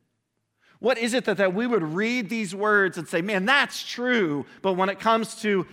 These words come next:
the practice in our own life, we would say, "Yeah, but I need to take care of some of this myself.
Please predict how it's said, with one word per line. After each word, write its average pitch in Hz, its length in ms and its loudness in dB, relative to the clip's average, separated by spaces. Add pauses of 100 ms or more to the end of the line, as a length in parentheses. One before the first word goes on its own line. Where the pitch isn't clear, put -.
the 175 100 0
practice 208 600 0
in 175 100 -4
our 165 120 2
own 185 140 0
life, 160 260 2
we 175 60 -2
would 160 140 -4
say, 185 80 -4
"Yeah, 269 260 -4
but 240 140 -6
I 214 80 -6
need 208 160 -10
to 156 80 -14
take 156 200 -14
care 143 260 -8
of 131 220 -12 (300)
some 165 240 -12
of 139 100 -12
this 131 200 -14
myself. 135 240 -10